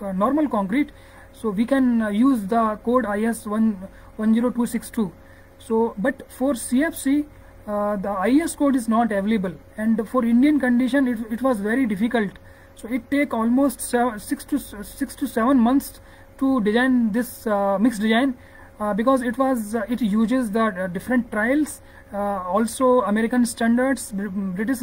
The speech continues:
standards, and then a final mixed design methodology by deriving, uh, a few formulas we have done.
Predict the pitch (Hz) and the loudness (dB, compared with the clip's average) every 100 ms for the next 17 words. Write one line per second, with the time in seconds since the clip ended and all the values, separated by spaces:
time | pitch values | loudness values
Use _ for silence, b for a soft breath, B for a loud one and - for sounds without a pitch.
0 | 226 233 226 262 294 - B B B - | -4 0 2 4 2 -2 B B B -4
1 | 220 190 233 320 311 247 B B B B | -2 0 0 0 -2 -6 B B B B
2 | - 254 240 220 247 285 247 277 - 240 | -4 -4 -2 0 2 4 6 4 2 0
3 | 262 233 226 233 240 247 254 269 214 220 | 2 2 2 0 2 2 2 0 0 0
4 | 185 202 214 226 254 269 240 B B B | 2 2 2 2 0 0 -4 B B B
5 | 196 196 196 190 170 170 175 175 180 175 | -2 0 2 0 -6 -10 -10 -12 -14 -16
6 | - 196 202 208 277 233 202 208 262 277 | -16 -12 -8 0 0 2 2 4 4 2
7 | 220 233 208 160 233 311 | 0 0 -2 -2 -2 -2